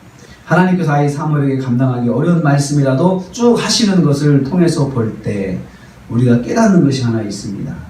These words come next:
아이라고 해서 말씀을 전할 때 가려서 할 필요는 없다는 거예요. 말씀을 말씀대로 가르쳐야 된다는 것입니다.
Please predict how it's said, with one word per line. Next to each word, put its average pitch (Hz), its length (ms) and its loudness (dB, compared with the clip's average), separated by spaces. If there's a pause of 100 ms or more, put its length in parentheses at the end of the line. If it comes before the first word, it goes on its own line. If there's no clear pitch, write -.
(100)
아이라고 135 600 2
해서 113 420 -6 (680)
말씀을 139 500 0
전할 120 440 -4
때 110 160 -8
가려서 127 460 -2
할 113 100 -4
필요는 123 300 -4
없다는 110 340 -6
거예요. - 280 -14 (1120)
말씀을 131 480 2
말씀대로 127 960 2 (340)
가르쳐야 - 460 -4
된다는 98 320 -8
것입니다. - 460 -16